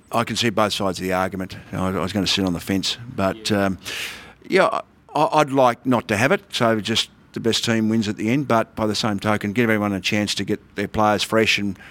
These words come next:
Speaker 1: ready, so that it certainly increases the finals football and the standard of footy.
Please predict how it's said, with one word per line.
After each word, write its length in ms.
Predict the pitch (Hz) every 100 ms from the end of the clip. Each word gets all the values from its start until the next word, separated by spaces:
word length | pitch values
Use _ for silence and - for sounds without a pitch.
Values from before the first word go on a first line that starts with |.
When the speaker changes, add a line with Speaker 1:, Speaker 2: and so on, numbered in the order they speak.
| -
Speaker 1:
ready, 260 | - 117 113
so 160 | - 107
that 40 | 104 -
it 160 | 123 104 -
certainly 260 | - 143 120
increases 440 | 113 120 110 98
the 60 | 92
finals 340 | - 110 98
football 240 | - 110 107
and 60 |
the 40 | 95
standard 320 | 104 98 92
of 80 | 87
footy. 260 | 101 87